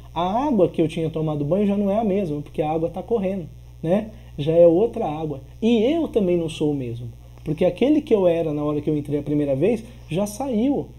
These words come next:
e já voltou de novo. Alguma coisa se transformou em mim,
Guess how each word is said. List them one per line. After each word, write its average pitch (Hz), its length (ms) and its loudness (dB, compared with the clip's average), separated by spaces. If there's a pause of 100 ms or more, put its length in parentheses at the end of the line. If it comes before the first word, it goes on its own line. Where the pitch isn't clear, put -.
(140)
e 180 80 0
já 185 120 2
voltou 220 380 0
de 220 100 0
novo. 214 300 0
Alguma 190 380 0
coisa 233 340 0
se 233 160 -8
transformou 240 640 -2
em 262 100 -2
mim, 214 280 -2